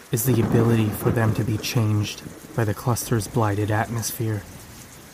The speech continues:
These amorphous piles of human flesh morph into monstrous amalgamations. Their evolutionary development is predisposed by the regional environment, weather,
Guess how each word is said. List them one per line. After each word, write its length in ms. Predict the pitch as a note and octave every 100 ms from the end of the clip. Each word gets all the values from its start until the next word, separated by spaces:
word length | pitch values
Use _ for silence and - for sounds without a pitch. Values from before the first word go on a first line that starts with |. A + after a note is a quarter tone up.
| - - - - - - -
These 320 | B2 B2+ A2+
amorphous 560 | A2 G#2+ A#2 - A2+
piles 480 | - - A2 G#2 G2+
of 100 | A2
human 300 | - B2 A2+
flesh 540 | G2+ - A2+ G#2 - - -
morph 340 | - A#2+ A2+ -
into 180 | A2 G#2+
monstrous 840 | G#2 G#2+ A2 - - G#2+ G2+ -
amalgamations. 1040 | - A#2 G#2 G2+ G#2 G#2 G2+ - G#2+ G#2 - - - - - - - - - - - - - - - - -
Their 280 | B2 G#2+ A2
evolutionary 800 | A#2 A2 A2 G#2 A#2+ G#2+ G#2+ G#2
development 640 | G#2+ G#2 G#2+ A2 A#2+ A2 A#2 - -
is 100 | A2+
predisposed 840 | - - A2+ G#2 - A2+ G#2+ G#2 G#2
by 100 | G#2+
the 120 | G#2
regional 480 | A2 A2+ B2 A2+ A2+
environment, 600 | G#2+ A2+ A2 A2+ A2+ - - - - -
weather, 400 | A#2 A2 A#2 A2+